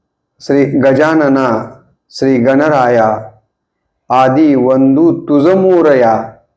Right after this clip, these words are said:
अशा श्री गणेशजींना मनपूर्वक,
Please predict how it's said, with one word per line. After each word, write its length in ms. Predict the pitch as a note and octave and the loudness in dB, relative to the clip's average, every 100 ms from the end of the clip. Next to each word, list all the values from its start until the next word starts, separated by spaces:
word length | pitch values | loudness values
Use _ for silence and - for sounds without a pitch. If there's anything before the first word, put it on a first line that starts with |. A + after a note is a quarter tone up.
| _ _ _ - | _ _ _ -6
अशा 220 | A#2 B2 | -4 -4
श्री 220 | A#2+ B2 B2 | -2 0 2
गणेशजींना 840 | A#2 C3 D3+ A#2+ B2 A#2 A#2+ A#2 A#2 - _ _ _ _ _ | 2 2 0 0 0 0 0 -4 -8 -18 _ _ _ _ _
मनपूर्वक, 920 | A#2+ B2+ C3+ C#3+ C#3 C3+ C3+ C3 C3 | -2 0 0 -2 -2 0 0 -2 -8